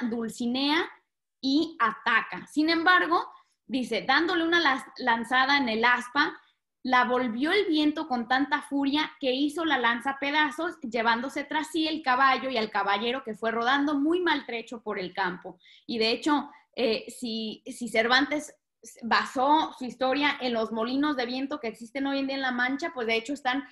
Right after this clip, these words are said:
en una, como en una montaña, en una colina, y según, si, si la geografía coincide, pues la, Don Quijote se fue rodando por ese monte, ¿no? Que nuevamente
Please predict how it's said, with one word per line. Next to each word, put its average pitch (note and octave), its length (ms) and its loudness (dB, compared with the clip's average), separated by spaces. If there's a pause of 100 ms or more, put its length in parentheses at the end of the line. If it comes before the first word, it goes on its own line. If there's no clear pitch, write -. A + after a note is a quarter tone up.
(120)
en A3+ 160 -2
una, B3+ 640 2 (100)
como A3+ 180 -4
en A3+ 60 -4
una C#4+ 140 2
montaña, B3 560 -2
en A3+ 120 -4
una C4+ 220 -4
colina, B3 480 -4 (600)
y A#3+ 140 -8
según, C#4 560 0
si, - 300 -10
si A3+ 120 -8
la G#3+ 160 0
geografía A#3 560 0
coincide, D#4+ 520 0 (200)
pues B3 240 -2
la, A#3 140 0 (220)
Don A#3+ 260 -4
Quijote C#4+ 480 -6
se D4+ 100 -6
fue D4 220 -2
rodando D#4+ 560 2
por B3+ 160 0
ese A#3 240 -4
monte, A3 420 -4
¿no? B3+ 220 -4
Que B3+ 160 -6 (260)
nuevamente D#4+ 640 4